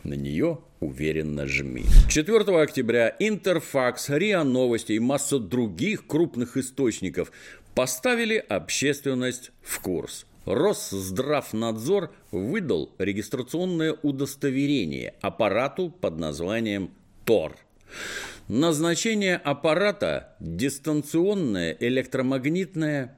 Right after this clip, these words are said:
подавление вирусов, в том числе, конечно же, главной заразы последних лет. Производителем аппарата значится концерн «Гранит».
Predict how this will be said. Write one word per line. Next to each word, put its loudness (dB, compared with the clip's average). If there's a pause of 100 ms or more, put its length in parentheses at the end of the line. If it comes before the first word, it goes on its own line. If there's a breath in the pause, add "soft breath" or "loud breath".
(140)
подавление 0
вирусов, -6 (260)
в -4
том 4
числе, -4 (100)
конечно -4
же, -8 (220 loud breath)
главной 0
заразы -2
последних -6
лет. -6 (220)
Производителем 2
аппарата 0
значится -2
концерн -2 (100)
«Гранит». -2